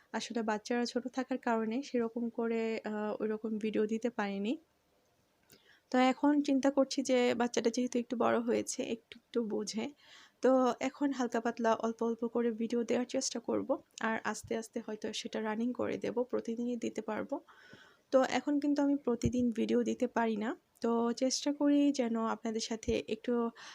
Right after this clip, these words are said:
আহ, যোগাযোগটা রাখা যায়। সেই জন্যে আমি একদিন পর পর কিন্তু আমার ভিডিওগুলো দেওয়ার চেষ্টা করি। আর আমার ভিডিওটা আমি তিনটার দিকে আপলোড,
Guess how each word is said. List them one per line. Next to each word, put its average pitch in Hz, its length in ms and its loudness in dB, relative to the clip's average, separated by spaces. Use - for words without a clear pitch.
আহ, 220 260 0
যোগাযোগটা 233 520 0
রাখা 220 300 -2
যায়। 240 280 -2
সেই 254 240 -2
জন্যে 262 300 2
আমি 247 220 -2
একদিন 226 320 -2
পর 220 240 -2
পর 254 220 0
কিন্তু 247 280 -2
আমার 226 200 -2
ভিডিওগুলো 220 640 -2
দেওয়ার 220 280 -2
চেষ্টা 254 300 -2
করি। 233 260 -4
আর 233 520 2
আমার 240 300 0
ভিডিওটা 254 400 2
আমি 247 160 2
তিনটার 247 380 2
দিকে 262 200 0
আপলোড, 240 280 0